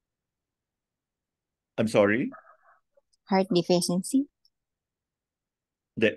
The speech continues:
Speaker 2: Hindi
Speaker 1: Isip
Speaker 2: ako sure, Doc.
Speaker 1: yung heart, in-affect niya si liver. Ibig sabihin,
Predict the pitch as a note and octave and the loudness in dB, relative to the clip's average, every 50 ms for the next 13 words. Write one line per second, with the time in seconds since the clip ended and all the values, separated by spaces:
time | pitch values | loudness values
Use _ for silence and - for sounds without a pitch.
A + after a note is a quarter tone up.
0 | - _ _ _ _ - - F#3+ F#3+ F3+ F#3 F3 - F#3+ F#3 F3+ E3 E3+ D#3+ _ | -8 _ _ _ _ 0 4 4 4 4 4 2 0 0 0 2 2 0 0 _
1 | _ _ _ _ _ _ _ _ - C#3+ E3+ F#3+ G3 F#3 - E3+ E3+ C3+ B2 A2+ | _ _ _ _ _ _ _ _ 4 6 6 6 6 2 0 0 2 2 4 4
2 | A2 A2+ A2+ A2+ _ _ _ _ _ _ _ - C#3 C#3+ D3 C#3+ - - D3+ C#3+ | 2 0 -2 -4 _ _ _ _ _ _ _ 0 2 2 2 0 2 0 -2 -2
3 | - - C#3 C3 B2+ - C3+ A#2+ A2+ G#2 G2+ G2 - - E2+ D#2+ D2+ - - - | 0 -4 -6 -6 -4 -4 -6 -4 -4 -4 -4 -6 -6 -8 -10 -10 -10 -12 -16 -20
4 | _ _ _ _ _ _ _ _ _ _ _ _ _ _ _ _ _ _ _ _ | _ _ _ _ _ _ _ _ _ _ _ _ _ _ _ _ _ _ _ _
5 | _ - - - _ _ - D#3 D#3 F#3+ G3 - - G3+ E3 D#3 D#3+ D#3 D#3 C#3+ | _ -20 -20 -20 _ _ -2 0 2 2 0 2 0 0 2 2 0 0 0 0
6 | C#3+ C3+ B2 B2+ B2 B2 B2 B2 B2+ B2+ | -2 0 0 0 0 0 0 -2 -4 -8